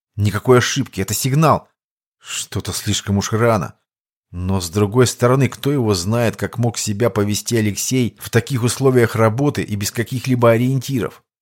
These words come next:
Сергей начал описывать круг, пытаясь нащупать мелькнувший сигнал маяка. Это случилось уже через минуту. Потом он двинулся в его сторону.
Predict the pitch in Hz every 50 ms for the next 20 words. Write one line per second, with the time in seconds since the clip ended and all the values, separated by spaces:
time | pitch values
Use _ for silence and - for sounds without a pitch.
0 | _ _ _ _ _ _ _ _ _ - - - 101 98 98 95 104 107 107 101
1 | 101 98 - 107 101 - 104 101 - 113 104 - 104 104 101 95 - - 107 98
2 | 117 113 - - - - - - - 107 110 110 107 - - 104 107 98 - -
3 | - 110 95 110 104 - 104 104 98 - - 104 104 98 - - 101 - - 95
4 | 92 95 101 98 98 98 101 104 104 92 - 98 76 62 - _ _ _ _ _
5 | _ _ _ _ _ _ _ _ - 95 98 95 - 92 - - - 98 95 -
6 | - - 120 117 110 - - 110 98 101 104 - - 95 107 101 90 104 107 104
7 | 104 101 90 - - - _ _ _ _ _ _ _ _ _ _ _ _ _ _
8 | - 82 85 - 92 95 95 92 85 87 90 101 120 117 113 110 104 - - 110
9 | 104 98 98 101 101 98 101 - - - - - 110 107 98 92 78 78 71 -